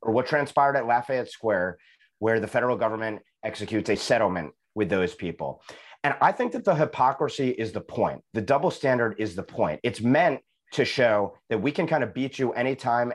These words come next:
anywhere. The one time some very small fraction of a percentage of people who might be aligned with you gets out of line, we're going to say that not only is there moral equivalence between our two sides,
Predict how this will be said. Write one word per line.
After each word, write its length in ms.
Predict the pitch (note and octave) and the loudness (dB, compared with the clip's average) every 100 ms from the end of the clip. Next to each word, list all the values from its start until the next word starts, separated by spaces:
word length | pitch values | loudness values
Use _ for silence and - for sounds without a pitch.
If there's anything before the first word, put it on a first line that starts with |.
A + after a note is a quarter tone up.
| - | -4
anywhere. 640 | A2 A#2 G2+ G#2+ B2+ - _ _ - | -4 -2 0 0 0 -4 _ _ -6
The 80 | C3 | -2
one 260 | A2+ D#3+ | 0 0
time 360 | D#3 C3+ C3 B2+ _ | 0 0 -2 -4 _
some 280 | - E3 D3 | -2 -2 0
very 280 | C#3 E3 D#3 | -2 -2 -6
small 340 | C#3 B2 C3 | -2 -2 -2
fraction 460 | - A#2 A#2+ - A2+ | -2 -4 -4 -6 -10
of 60 | |
a 40 | F#2 | -8
percentage 400 | G#2+ A#2 B2 A2 | -4 0 0 0
of 100 | G#2+ | -4
people 280 | A#2 A#2+ | -2 -2
who 100 | A2 | -2
might 320 | F#2+ G2+ C#3 D#3+ | 0 2 0 0
be 140 | E3 | 0
aligned 400 | A#2+ G#2 A#2 B2+ | 0 0 -2 -4
with 120 | B2+ | -6
you 120 | C#3+ | -6
gets 280 | C3 A2+ A2+ | -2 -2 0
out 120 | A#2 | 0
of 120 | G2+ E2+ | 0 -2
line, 320 | F#2+ A#2 - _ _ | -4 -4 -8 _ _
we're 200 | A2 D3 | 0 2
going 140 | F#3 F3 | 4 2
to 60 | |
say 140 | - C#3 | 0 0
that 160 | B2+ | 0
not 180 | B2 D3+ | 2 0
only 200 | E3+ D#3+ | 0 -2
is 80 | A#2 | -2
there 100 | A2 | -2
moral 340 | G#2 G#2 G2+ | 0 0 0
equivalence 440 | F#2 G2+ F2 F#2+ - | -4 -6 -4 -6 -10
between 280 | F2 F#2+ | -10 -2
our 120 | E2+ D#2+ | -2 -2
two 180 | E2+ | -4
sides, 400 | D#2+ D2+ C#2 - | -4 -2 -2 -4